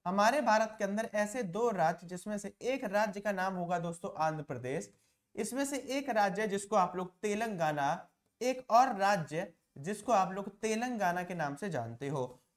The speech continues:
ऑप्शन में कौन मिल रहा है? आंध्र प्रदेश मिल रहा है। तो क्वेश्चन का आंसर क्या हो जाएगा दोस्तों? आंध्र प्रदेश is the correct answer।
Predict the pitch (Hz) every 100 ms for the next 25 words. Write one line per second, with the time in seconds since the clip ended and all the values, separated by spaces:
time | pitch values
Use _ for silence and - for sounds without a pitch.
0 | - 214 220 262 254 254 240 247 233 214
1 | 226 233 247 226 214 226 208 196 202 202
2 | 160 156 165 220 - _ - 214 226 226
3 | 262 247 233 240 240 220 220 214 214 220
4 | 214 214 247 - 208 240 233 226 196 214
5 | 196 180 190 147 131 123 120 120 127